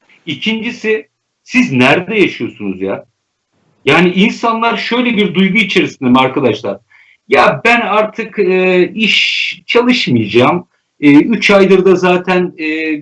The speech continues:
bilinçli bir biçimde işe girmiyorum. İşsiz geziyorum. Altı ayda, e, gezmezsem zaten artık iş de aramayacağım. Şimdi bu, bu öyle bir şımarıklık içinde mi sizce insanlar?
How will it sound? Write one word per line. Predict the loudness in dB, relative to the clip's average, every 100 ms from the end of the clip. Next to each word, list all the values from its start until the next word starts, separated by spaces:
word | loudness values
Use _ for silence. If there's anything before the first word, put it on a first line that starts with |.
| -12
bilinçli | -8 0 2 0 -6
bir | -8
biçimde | -8 -2 0
işe | 0 -2 0 0
girmiyorum. | -2 -2 0 0 -2 -4 -4 -6 _ _ -8
İşsiz | -8 -8 -4 -2 2
geziyorum. | 2 2 0 2 2 -2 _ _ _
Altı | 0 2 2 0
ayda, | 0 2 2 2 -2 -8 _ -6
e, | -2 -2
gezmezsem | -2 2 2 2 -4 -2 -4 -4 -8 _ _
zaten | -6 -4 -4 0
artık | 0 0 -8 -10
iş | -8 -6 -8
de |
aramayacağım. | -6 -4 -4 -6 -6 -6 -10 _ _ _ _ _
Şimdi | -12 -12 -12
bu, | -4 -4 -4 -8
bu | -16 0 4
öyle | 4 4
bir |
şımarıklık | 2 0 2 2 2 -2 -8
içinde | -8 -4 -2
mi | -2
sizce | -4 -6 -4
insanlar? | -4 -2 -2 0 -2